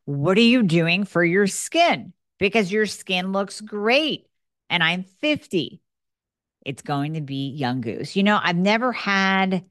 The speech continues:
the ability to do those ablative lasers that are supposed to refresh and renew your skin. I just can't do it. I break out. So I love a good product line that is actually going to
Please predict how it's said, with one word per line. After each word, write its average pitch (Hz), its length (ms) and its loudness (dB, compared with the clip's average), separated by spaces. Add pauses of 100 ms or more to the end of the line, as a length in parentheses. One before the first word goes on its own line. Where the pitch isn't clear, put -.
(320)
the 165 120 2
ability 160 540 0
to 156 180 -4
do 143 320 -2
those 143 260 0
ablative 139 640 -4
lasers 147 1120 -2
that 127 280 -6 (180)
are 127 120 -14
supposed 143 480 -6
to 156 80 0
refresh 143 640 -2
and 160 120 -6
renew 147 320 -4
your 151 240 -2
skin. 151 680 -2 (360)
I 185 100 -2
just 185 120 -6
can't 240 240 -2
do 277 140 0
it. 160 200 -2
I 165 100 -2
break 175 280 -4
out. 190 300 -2
So - 120 -10
I 185 160 -4
love 175 520 0
a 180 40 -8
good 160 360 -2
product 196 600 -4
line 127 440 -2 (460)
that 170 120 0
is 175 160 0
actually 185 520 0
going 160 340 -6
to 156 580 -4